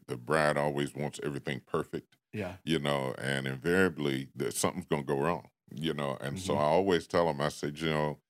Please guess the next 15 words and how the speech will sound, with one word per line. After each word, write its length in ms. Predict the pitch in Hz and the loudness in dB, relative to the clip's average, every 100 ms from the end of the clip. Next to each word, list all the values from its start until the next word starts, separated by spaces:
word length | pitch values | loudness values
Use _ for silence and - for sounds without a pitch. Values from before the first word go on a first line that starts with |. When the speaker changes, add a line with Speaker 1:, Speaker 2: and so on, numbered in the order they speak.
| _ _ _ | _ _ _
Speaker 1:
I 140 | - 76 | -2 0
said, 260 | - 76 | 0 -2
"You 120 | 85 151 | 0 -2
can 140 | 82 | -2
plan 360 | - 107 98 76 | 0 2 2 0
it 180 | 67 - | -2 -2
as, 300 | 69 64 - - | -4 -4 -8 -4
as 220 | 62 62 | -4 -2
best 380 | 65 90 95 80 | 2 2 2 -4
as 180 | 73 | -4
you 80 | 71 | -6
can." 560 | - 113 101 82 64 55 - | -6 -2 0 0 -4 -6 -4
I 140 | 73 | -4
said, 360 | - 78 71 65 | -2 0 0 0
"But 180 | 67 | -2